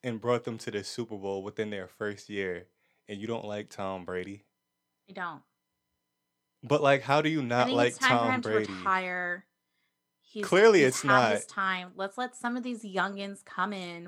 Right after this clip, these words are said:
Speaker 2: whippersnappers. Let's get them running, you know.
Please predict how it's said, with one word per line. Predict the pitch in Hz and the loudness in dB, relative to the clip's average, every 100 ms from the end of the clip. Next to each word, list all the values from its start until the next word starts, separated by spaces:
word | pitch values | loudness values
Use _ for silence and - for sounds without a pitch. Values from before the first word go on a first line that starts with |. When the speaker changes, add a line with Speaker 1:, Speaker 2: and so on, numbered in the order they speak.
| 180 | -6
Speaker 2:
whippersnappers. | 185 190 190 - 180 175 175 170 165 170 - _ _ _ _ - | -6 -4 -6 -4 -2 -2 -2 -4 -4 -8 -16 _ _ _ _ -6
Let's | 165 | -4
get | - 214 | 0 0
them | 247 220 196 | 0 -4 2
running, | 190 190 185 180 180 180 - _ _ _ _ _ _ _ _ | 4 4 0 -6 -8 -10 -18 _ _ _ _ _ _ _ _
you | 208 185 | -8 -6
know. | 160 135 | -4 -8